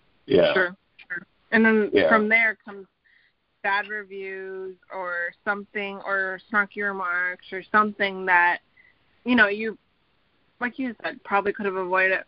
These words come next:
Speaker 2: from the get, you know, if you, and there's so much power behind literally just meeting someone face to face or getting them over the phone, or you can just kinda tell the vibes, you know, from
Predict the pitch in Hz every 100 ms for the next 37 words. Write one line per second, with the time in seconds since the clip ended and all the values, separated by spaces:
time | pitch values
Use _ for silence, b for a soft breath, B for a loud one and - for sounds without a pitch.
0 | - 196 185 185 185 185 233 185 190 180
1 | 175 196 202 - 208 208 196 190 185 185
2 | - - 269 269 262 269 - - 370 427
3 | _ - 190 208 220 190 196 220 185 185
4 | 185 185 - b b b _ _ - 214
5 | 240 233 208 202 214 208 202 202 196 190
6 | 180 185 190 180 170 - - 190 180 196
7 | 202 196 185 185 190 - 190 175 165 165
8 | 165 226 247 294 339 330 - 277 233 202
9 | - 196 185 165 170 160 165 _ 185 175
10 | 170 - 190 180